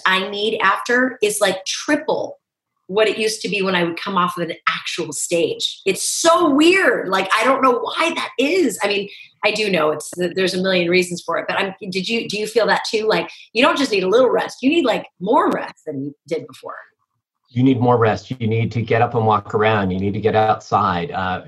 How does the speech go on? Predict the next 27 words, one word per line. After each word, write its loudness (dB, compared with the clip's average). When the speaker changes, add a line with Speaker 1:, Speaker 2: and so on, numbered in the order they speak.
Speaker 2:
you -6
know, -6
for -2
me, 2
my 2
shelter 0
in 0
place 2
allows 2
one 2
trip 2
a 2
day 4
to 0
Starbucks. -2
And, -6
and -8
so -2
I, 2
I 2
had 4
an 2
intense 0
hour 2
and 0
a 0
half, 2